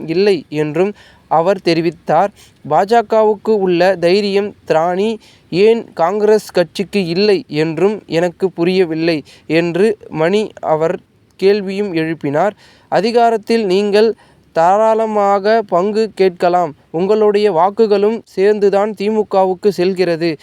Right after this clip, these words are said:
அப்படி இருக்கும்பொழுது தி மு கவின் அதிகாரத்தில் நீங்கள் பங்கு போட்டு கொள்வதில் எந்த தவறும் இல்லை" என்று அவர் தெரிவித்தார். "தி மு க கூட்டணியில் உள்ள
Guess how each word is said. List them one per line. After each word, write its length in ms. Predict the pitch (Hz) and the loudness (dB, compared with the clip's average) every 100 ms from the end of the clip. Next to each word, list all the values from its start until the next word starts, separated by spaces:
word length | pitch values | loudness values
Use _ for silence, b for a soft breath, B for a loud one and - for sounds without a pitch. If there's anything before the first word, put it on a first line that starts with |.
| b b | b b
அப்படி 400 | 160 175 196 185 | -4 -2 -6 -2
இருக்கும்பொழுது 760 | 190 220 220 220 185 180 170 208 | -2 -2 -2 0 2 0 2 0
தி 140 | 208 202 | 0 -2
மு 120 | 226 226 | 0 0
கவின் 380 | 220 214 208 208 | 2 0 0 -2
அதிகாரத்தில் 680 | 165 202 214 202 180 214 196 | -2 2 2 0 0 -2 0
நீங்கள் 360 | 190 202 208 | -2 0 -2
பங்கு 380 | 196 180 208 214 208 _ _ _ | 0 -2 0 -2 -4 _ _ _
போட்டு 380 | 180 185 - 220 233 B B B | -2 -2 0 0 0 B B B
கொள்வதில் 500 | 180 202 196 185 220 - | 0 2 2 0 -2 -6
எந்த 340 | 151 185 208 220 _ | -4 -2 0 0 _
தவறும் 420 | 170 190 214 208 | 0 0 -2 -2
இல்லை" 300 | 175 208 214 156 160 165 | -4 0 0 -2 -4 -2
என்று 280 | 175 175 220 - | 0 0 0 0
அவர் 300 | 156 175 185 175 | -2 -2 -4 -4
தெரிவித்தார். 600 | 175 165 147 165 196 - b b b _ | -4 -6 -4 0 0 -2 b b b _
"தி 100 | 214 240 | -6 -2
மு 140 | 233 | -4
க 180 | 220 233 202 | 0 0 0
கூட்டணியில் 560 | 208 196 202 202 208 190 | -2 0 -2 0 -2 -4
உள்ள 240 | 156 156 | -4 -2